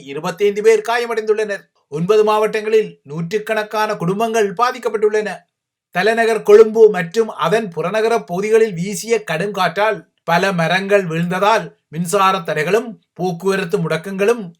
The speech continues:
நேற்றும் இன்றும் நிலவி வருகின்றது. நேற்று முன்தினம் இரவு முதல் ஏற்பட்ட இந்த காலநிலை அனர்த்தத்தில் மூவாயிரத்துக்கும் மேற்பட்ட மக்கள் வதிவிடங்களுக்கு சேதங்கள் ஏற்பட்டதாக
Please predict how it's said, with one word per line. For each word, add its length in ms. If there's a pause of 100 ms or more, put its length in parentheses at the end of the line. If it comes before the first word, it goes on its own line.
(100)
நேற்றும் 520
இன்றும் 460
நிலவி 360
வருகின்றது. 640 (540)
நேற்று 420
முன்தினம் 520
இரவு 360
முதல் 400
ஏற்பட்ட 500
இந்த 440
காலநிலை 760
அனர்த்தத்தில் 800 (140)
மூவாயிரத்துக்கும் 580
மேற்பட்ட 440
மக்கள் 340
வதிவிடங்களுக்கு 760
சேதங்கள் 580
ஏற்பட்டதாக 840